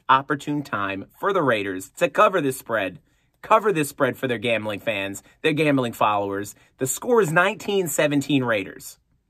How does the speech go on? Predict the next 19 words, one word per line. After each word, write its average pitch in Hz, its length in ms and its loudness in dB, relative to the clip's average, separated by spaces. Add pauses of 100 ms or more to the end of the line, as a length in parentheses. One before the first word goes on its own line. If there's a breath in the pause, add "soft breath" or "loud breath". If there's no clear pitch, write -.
(1300)
Set - 280 -2
the - 80 -12
stage. - 640 -12 (840)
Mac 139 260 0
Jones 151 300 0
and 139 100 2
the 127 40 -2
Pats - 560 -8 (340)
get 147 220 2
the 147 80 2
ball 131 220 0
back. - 420 -8 (300)
Two 196 200 -4
twenty-three 143 480 0
left 117 240 0
in 113 60 -8
the 104 80 -8
fourth 101 280 -10
quarter. 92 400 -10